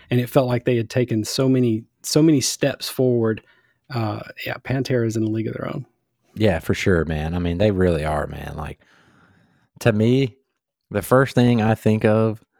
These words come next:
Speaker 2: when I think of Pantera now with my trained brain is that fucking kick drum. Excuse my language. The kick
Speaker 1: <laughs>
Speaker 2: drum. The, the tone of that kick drum, dude,
Speaker 1: Yeah,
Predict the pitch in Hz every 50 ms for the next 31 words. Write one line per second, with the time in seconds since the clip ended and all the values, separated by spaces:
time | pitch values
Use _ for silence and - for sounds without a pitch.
0 | _ _ _ _ _ _ - - 101 95 98 98 - 104 92 98 - - 107 95
1 | 92 - - 98 95 87 87 90 90 95 95 98 98 98 98 - - 98 90 85
2 | - - 104 92 90 92 90 87 92 90 92 92 92 95 98 95 - _ _ _
3 | _ _ _ _ _ _ _ _ _ - - 101 95 92 92 92 - - _ _
4 | - - 87 101 104 113 - - _ - - - - 110 - - - 110 110 107
5 | 104 92 - - 139 123 110 - 101 98 92 92 87 87 - - - 113 113 107
6 | 104 95 90 92 92 92 90 110 135 131 131 135 123 104 123 120 135 127 123 117
7 | 104 101 98 92 87 80 80 80 78 78 - _ _ _ _ _ _ - - -
8 | 92 101 98 92 - 113 110 95 - - - 135 131 135 131 123 113 104 110 98
9 | - _ - - 139 117 - _ - 110 101 95 87 87 87 85 85 87 87 -
10 | - 85